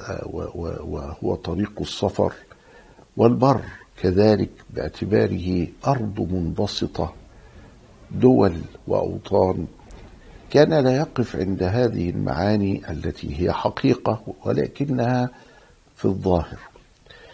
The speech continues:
بل كان رضي الله تعالى عنه يرى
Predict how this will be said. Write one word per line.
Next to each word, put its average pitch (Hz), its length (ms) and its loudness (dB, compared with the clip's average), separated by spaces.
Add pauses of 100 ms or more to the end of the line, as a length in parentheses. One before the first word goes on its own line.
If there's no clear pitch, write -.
(260)
بل 147 380 4 (160)
كان 117 540 4 (380)
رضي 92 320 2
الله 98 380 -2
تعالى 90 340 0
عنه 104 500 -4 (760)
يرى 127 460 0